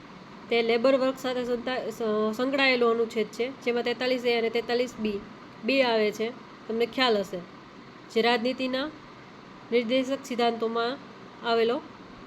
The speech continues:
આ અનુચ્છેદ છે. ડૉક્ટર બી આર આંબેડકરના અનુસાર, જો સરકાર નિર્દેશક સિદ્ધાંતોની અવગણના કરે તો શું થશે?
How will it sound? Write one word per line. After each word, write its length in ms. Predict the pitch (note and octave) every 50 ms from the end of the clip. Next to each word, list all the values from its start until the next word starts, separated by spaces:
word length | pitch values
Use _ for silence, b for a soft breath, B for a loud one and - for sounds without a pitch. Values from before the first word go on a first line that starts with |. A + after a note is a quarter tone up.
| - - - - -
આ 140 | A#3+ A#3 A3+
અનુચ્છેદ 400 | A3 A3+ A#3 A3+ A3+ A3+ G#3 G#3
છે. 220 | G#3 - - F#3+ E3 - - - - - - - - - - - - - - - - - - - - - - - - - - - - - - - - - - - - - - - - - - - - - - - - - - - - - -
ડૉક્ટર 340 | B3 C#4 C#4 - - E4+ D#4
બી 220 | B3+ B3+ C4 C4
આર 160 | B3+ B3 A#3+
આંબેડકરના 680 | A#3+ A#3+ B3+ C4+ D#4+ D#4+ - - B3+ A3+ A3 G#3+ G#3+
અનુસાર, 440 | G#3+ G#3+ G#3+ G#3+ - - G#3+ G3+ G3+ G#3+ A3 - - -
જો 200 | - C4+ D4 D#4
સરકાર 420 | D#4 D#4 C#4 A#3+ - - D4 D#4 D#4
નિર્દેશક 480 | D4 C4 C4 A#3+ A#3 C#4 D4 C#4+ E4+ D#4+ -
સિદ્ધાંતોની 680 | - C4 A3 G#3 A#3 A3+ A3+ A3 A3+ A3 A3 G#3+ G#3+ A3
અવગણના 600 | - - A#3 A#3+ B3+ B3+ D4+ D#4+ D#4 D#4 D#4 D4
કરે 260 | D4+ - A3+ G#3+ G#3+
તો 160 | G#3+ G#3+ A#3+
શું 240 | A#3+ - D#4+ D#4+ D#4
થશે? 360 | D#4 - G#3 F#3 - F#3+ F3+